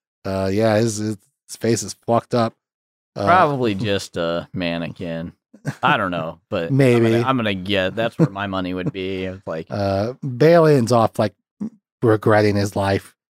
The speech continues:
Speaker 1: in the, in the desert. This is where the burning bush thing happens. Like,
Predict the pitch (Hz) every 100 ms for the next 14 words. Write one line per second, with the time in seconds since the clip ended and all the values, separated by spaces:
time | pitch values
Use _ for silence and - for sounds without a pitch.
0 | _ 135 104 110 120 104 98 104 95 104
1 | 104 104 104 98 98 104 95 95 92 92
2 | - - 95 - 90 - 98 98 101 95